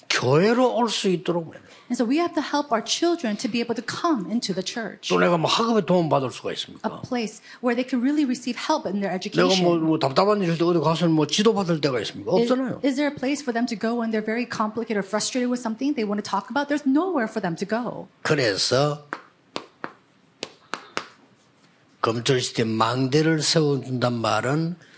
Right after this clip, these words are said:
Speaker 1: 기도할 수 있도록 만들어주는 겁니다.
Speaker 2: So in order to establish this partisan during the age of the three-day weekend is to help them to learn how to
Speaker 1: 어,
Speaker 2: pray.
Speaker 1: 꼭 놓치지 마시고 여러분 이 축복을,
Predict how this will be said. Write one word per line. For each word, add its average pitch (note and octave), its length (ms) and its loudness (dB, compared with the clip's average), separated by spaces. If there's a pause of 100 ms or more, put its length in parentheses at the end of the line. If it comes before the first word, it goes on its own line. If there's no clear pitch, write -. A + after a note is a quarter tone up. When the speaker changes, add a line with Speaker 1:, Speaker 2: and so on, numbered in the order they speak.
(320)
Speaker 1:
기도할 D#3 520 2
수 C#3+ 160 -2
있도록 D#3 380 2
만들어주는 A2+ 640 -2
겁니다. G2 220 -14
Speaker 2:
So C4+ 120 0
in A#3+ 120 2
order B3 160 -2
to - 80 -12
establish A3 640 -2
this A3 200 -4 (100)
partisan G3+ 720 0 (260)
during C#4 220 4
the - 160 -2
age A3+ 140 -2
of F#3 40 -6
the G3+ 60 2
three-day G3 300 0
weekend A#3 240 -2
is - 100 -6 (120)
to C4+ 100 2 (100)
help F4+ 300 0
them A3+ 140 -4
to C4 200 -2
learn F#3 220 0
how F#3 100 -2
to - 60 -6
Speaker 1:
어, - 0 -
Speaker 2:
pray. G#3+ 260 4
Speaker 1:
꼭 E3+ 320 2 (320)
놓치지 D#3 500 2
마시고 A#2+ 680 0 (160)
여러분 C#3 300 4
이 B2+ 100 2
축복을, A2+ 600 0